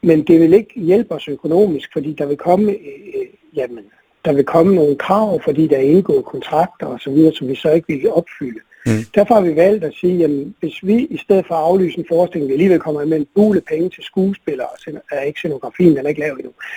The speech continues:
Speaker 1: men, men nogle af de andre ting der, jamen, uden at få en entréindtægt ud af det, så er det jo tudetosset, kan man sige. Så det er den kalkulation og, og regnemodel, vi har lavet, og det er den, der efterlader os med, med det, øh, underskud,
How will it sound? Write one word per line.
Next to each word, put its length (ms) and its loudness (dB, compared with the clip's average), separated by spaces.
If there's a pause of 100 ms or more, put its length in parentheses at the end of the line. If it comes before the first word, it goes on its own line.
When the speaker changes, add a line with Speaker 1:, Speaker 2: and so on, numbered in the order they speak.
(140)
Speaker 1:
men, 260 4
men 120 6
nogle 260 6
af 40 2
de 100 -4
andre 280 0
ting 320 -8
der, 120 -12 (520)
jamen, 420 2 (140)
uden 200 8
at 120 0
få 100 0
en 80 -6
entréindtægt 680 -2
ud 100 -8
af 180 -8
det, 140 -14
så 160 -2
er 60 4
det 140 6
jo 100 2
tudetosset, 800 -2
kan 120 -20
man 120 -20
sige. 220 -20 (360)
Så 100 -4
det 120 4
er 40 6
den 160 4
kalkulation 680 0
og, 340 -14
og 240 -14 (100)
regnemodel, 580 -6
vi 60 -2
har 80 -2
lavet, 220 -4
og 60 -8
det 60 -6
er 140 2
den, 80 4
der 60 2
efterlader 680 0
os 240 -12
med, 140 -4 (680)
med 120 4
det, 360 4
øh, 160 -8
underskud, 680 -4